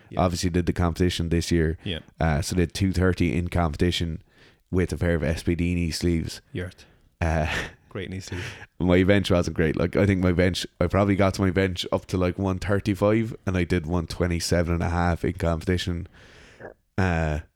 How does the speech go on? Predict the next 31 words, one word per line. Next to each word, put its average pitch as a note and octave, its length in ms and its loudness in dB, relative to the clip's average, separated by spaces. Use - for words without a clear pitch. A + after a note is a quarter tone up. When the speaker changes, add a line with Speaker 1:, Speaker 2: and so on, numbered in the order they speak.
Speaker 2:
and F#2+ 140 0
then F#2 140 2
I F#2 80 2
deadlifted F#2 600 2
two F#2+ 260 0
forty-five, E2+ 760 2
which - 500 -2
Speaker 1:
You F#2+ 120 -2
didn't E2+ 100 0
Speaker 2:
is, D#2+ 60 -6
Speaker 1:
do C3+ 80 0
a - 20 2
Speaker 2:
like, - 80 0
Speaker 1:
lot G2+ 100 -2
of F2 60 -8
deadlifting, G2 300 -4
to - 20 -8
be F#2 120 -6
fair F#2 180 -4
to - 140 -8
you. F2 60 -4
Speaker 2:
Oh, F2 60 0
I D2+ 120 0
did D#2 180 -2
none. E2+ 300 0
I F2 80 2
did G2+ 160 4
no G#2 180 2
deadlifting F#2+ 460 2
really F#2 200 2
between, E2+ 480 -2